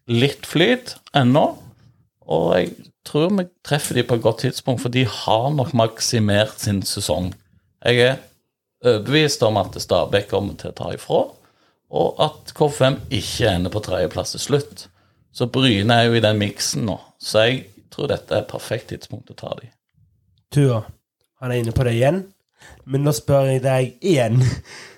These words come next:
Speaker 2: Eh, angående, eh, som vi var inne på, de tar fri i dag mot, eh, Kongsvinger. Tror du ikke de skjelver litt ekstra i buksene da? Og at, eh, Bryne så kan egentlig, vi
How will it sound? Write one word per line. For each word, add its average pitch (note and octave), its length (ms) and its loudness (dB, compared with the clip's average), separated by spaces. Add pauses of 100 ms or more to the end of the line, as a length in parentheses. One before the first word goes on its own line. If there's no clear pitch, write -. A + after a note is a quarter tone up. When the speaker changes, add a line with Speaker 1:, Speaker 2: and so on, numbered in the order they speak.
(140)
Speaker 2:
Eh, D#3+ 640 4 (560)
angående, E3+ 720 4
eh, B2+ 600 4 (200)
som - 240 -4
vi C#3+ 80 2
var C#3 160 4
inne C#3 80 0
på, F3+ 140 4 (420)
de C3 80 -6
tar B2+ 160 4
fri - 80 0
i B2+ 60 -2
dag C3 100 6
mot, A2+ 460 4 (420)
eh, G#2+ 220 2 (100)
Kongsvinger. C3 540 0 (760)
Tror D3+ 480 2
du F3 60 4
ikke E3 240 0
de C#3+ 80 0 (260)
skjelver C#3 400 0
litt A#2+ 240 -2
ekstra - 300 -4
i - 20 -4
buksene C#3+ 400 0
da? A2+ 140 2 (260)
Og C#3 160 2
at, C3 240 0
eh, B2 140 -2 (380)
Bryne C3+ 360 2
så D#3 80 2
kan C3 240 2
egentlig, B2 380 0 (920)
vi C3 240 2